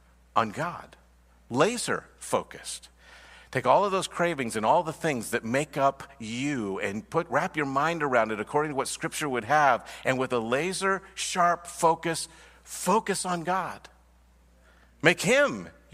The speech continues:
the thing that you are pointing towards. Focused life is powerful. We move according to this Scripture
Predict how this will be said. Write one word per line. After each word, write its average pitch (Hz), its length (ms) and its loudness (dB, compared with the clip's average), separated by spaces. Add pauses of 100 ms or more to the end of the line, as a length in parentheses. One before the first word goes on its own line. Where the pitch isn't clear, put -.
(260)
the 139 80 2
thing 147 240 2
that 131 120 -6
you 127 140 0
are 120 60 0
pointing 104 320 -2
towards. - 640 -14 (2500)
Focused 147 400 0
life 120 320 6
is 101 520 -6 (280)
powerful. 92 640 0 (880)
We 156 160 2
move 151 640 0 (100)
according 165 460 4
to 156 100 0
this 143 180 2
Scripture 127 680 0